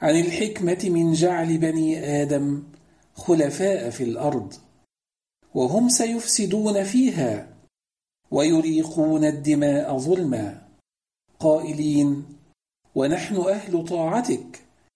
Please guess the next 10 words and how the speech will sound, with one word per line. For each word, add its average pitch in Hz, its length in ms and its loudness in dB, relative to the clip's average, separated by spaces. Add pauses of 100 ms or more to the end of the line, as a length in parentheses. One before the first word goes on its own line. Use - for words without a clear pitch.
(340)
ننزهك 214 1120 0 (360)
حامدين 170 800 2
لك 143 500 -2 (460)
ومعظمين 156 1120 2
جلالك 139 640 0
وكمالك، 131 960 -2 (1700)
لا 170 420 2
نفتر 220 380 -2
عن 208 260 -2
ذلك". 196 640 -4